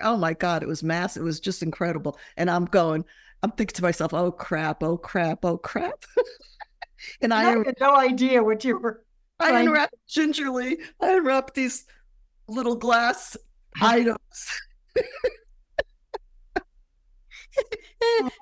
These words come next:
Speaker 1: She was
Speaker 2: God.
Speaker 1: so kind. She's so kind, such a wonderful heart. She's
Speaker 2: That's
Speaker 1: looking
Speaker 2: that Piscean energy.
Speaker 1: she's looking at me, and I'm like, "Oh," and I'm really trying to sell myself, you know? "Yeah, well,"
Speaker 2: Right.
Speaker 1: kindly, she said,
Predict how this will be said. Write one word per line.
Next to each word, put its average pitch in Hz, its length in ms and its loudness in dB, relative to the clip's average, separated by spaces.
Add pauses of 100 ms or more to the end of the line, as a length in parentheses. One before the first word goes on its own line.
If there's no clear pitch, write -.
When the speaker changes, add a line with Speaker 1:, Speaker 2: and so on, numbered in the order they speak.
(120)
Speaker 1:
She 240 80 -4
was 254 40 -2
Speaker 2:
God. 220 220 4
Speaker 1:
so 440 80 2
kind. 269 500 0 (180)
She's 349 200 -6
so 480 200 0
kind, 269 460 0
such 453 200 -4
a 415 40 0
wonderful 254 460 0
heart. 240 320 0
She's 233 200 -4
Speaker 2:
That's 254 200 -2
Speaker 1:
looking 254 140 6
Speaker 2:
that - 80 -8
Piscean 226 680 2 (240)
energy. 196 340 -2
Speaker 1:
she's 294 260 -2
looking 320 340 -2
at 254 260 0
me, 240 140 0
and 220 100 0
I'm 220 100 2
like, 214 260 -2 (380)
"Oh," 233 280 2
and 202 100 -2
I'm 220 100 0
really 220 220 2
trying 202 220 -2
to - 60 -2
sell 196 240 -2
myself, 160 440 -4
you 165 60 -4
know? 175 120 -2
"Yeah, 269 280 0
well," 254 300 -4 (880)
Speaker 2:
Right. 190 240 0 (240)
Speaker 1:
kindly, 233 800 0 (300)
she - 160 -4
said, 185 340 0